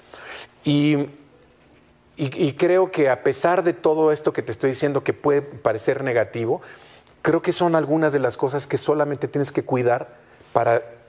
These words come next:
esta nueva etapa de llegar a la maestría. O sea, de verdad, titúlate ya, ¿no? Saca las últimas materias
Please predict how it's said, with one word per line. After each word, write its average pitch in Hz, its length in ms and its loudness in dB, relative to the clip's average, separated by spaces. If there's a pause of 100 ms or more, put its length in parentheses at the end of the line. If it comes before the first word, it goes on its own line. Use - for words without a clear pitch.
(160)
esta 147 320 0
nueva 143 340 2
etapa 117 480 -2 (220)
de 117 180 -2
llegar 123 300 0
a 131 40 0
la 117 120 -4
maestría. 107 520 -4 (880)
O - 40 -10
sea, 139 140 2
de 123 160 0
verdad, 135 380 2 (1000)
titúlate 160 720 0
ya, 131 380 -2 (500)
¿no? 143 320 0
Saca 165 440 -2 (720)
las 135 220 0
últimas 175 460 0
materias 147 760 0